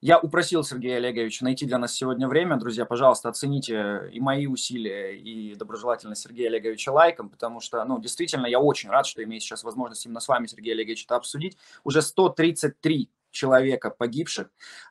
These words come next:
Путин действительно молчал сутки, в итоге записал видеообращение, в котором заявил, что террористы все задержаны, они двигались в сторону Украины,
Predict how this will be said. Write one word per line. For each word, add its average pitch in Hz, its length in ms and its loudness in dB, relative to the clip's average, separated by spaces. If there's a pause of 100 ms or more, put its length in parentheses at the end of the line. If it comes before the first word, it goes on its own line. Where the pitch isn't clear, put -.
Путин 147 400 0
действительно 139 640 -2
молчал 135 540 6
сутки, 165 500 0
в 131 180 0
итоге 170 420 2
записал 127 420 0
видеообращение, 117 760 0
в 135 60 -12
котором 127 340 -4
заявил, 123 360 0
что 101 220 -12
террористы 143 600 2
все 90 360 -10
задержаны, 185 760 2
они 127 200 4
двигались 113 480 -2
в - 40 -10
сторону 113 380 0
Украины, 170 580 0